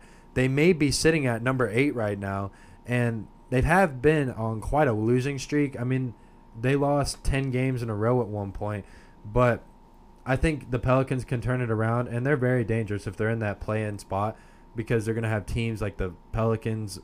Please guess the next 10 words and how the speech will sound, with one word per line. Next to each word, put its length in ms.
and, 260
uh, 260
Suns 440
going 280
at 180
it 120
in 60
the 60
first 360
round. 420